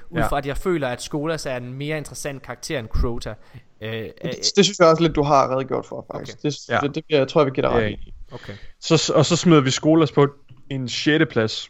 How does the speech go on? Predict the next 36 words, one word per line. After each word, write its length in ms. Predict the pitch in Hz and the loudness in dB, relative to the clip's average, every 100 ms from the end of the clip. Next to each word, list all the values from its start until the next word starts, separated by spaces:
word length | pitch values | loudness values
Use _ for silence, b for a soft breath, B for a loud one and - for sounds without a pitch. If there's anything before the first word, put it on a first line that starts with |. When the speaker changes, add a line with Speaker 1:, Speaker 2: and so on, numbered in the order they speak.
| - | -10
Speaker 1:
Ja. 80 | 135 - | -10 -4
Speaker 2:
Korrekt? 400 | - 123 151 - - | 2 2 2 -6 -10
Speaker 1:
Ja. 100 | 117 - - | -8 -8 -8
Speaker 2:
Ja. 100 | - - _ - - - B B B B - | -6 -8 _ -20 -20 -18 B B B B -2
Speaker 3:
Okay, 240 | 156 165 | -2 0
Speaker 2:
Godt. 140 | - - | -2 0
Speaker 3:
nu 80 | 185 | 4
bliver 120 | 214 | 4
det 80 | 156 | 4
spændende. 180 | 139 127 | 0 6
Speaker 2:
Så 100 | 180 | 10
Speaker 1:
Nu 80 | |
bliver 160 | 262 220 | 12 10
det 120 | 185 | 8
Speaker 2:
recapper 160 | 190 175 | 6 6
Speaker 1:
for- 40 | |
Speaker 2:
vi 80 | 160 | 4
lige... 300 | 165 196 196 - _ | 2 0 0 -6 _
Øh, 420 | 151 147 139 135 135 _ _ | 4 6 6 2 -2 _ _
øh, 140 | 143 139 - | -4 -4 4
bunden 300 | 220 196 151 | 4 6 2
af 120 | 135 | 0
listen, 340 | 156 165 - 131 | 0 -2 -4 -4
altså, 280 | 123 147 | -2 2
øh, 420 | 127 120 123 117 113 | 2 2 2 0 -2
plads 280 | - 156 | 2 4
seks 380 | 156 - 196 196 | 4 2 2 2
til 120 | - | -4
ti, 240 | 160 - 165 | -4 -2 0
den 180 | 143 151 | 2 6
hedder 360 | 165 120 107 b b | 8 6 4 b b
på 80 | - | 2
en 100 | 147 | 2
tiende 240 | - 190 143 | 4 2 4
plads 320 | 139 143 - | 6 4 2
Panoptis, 760 | - 143 156 - 139 120 - | 0 4 4 2 0 -2 -4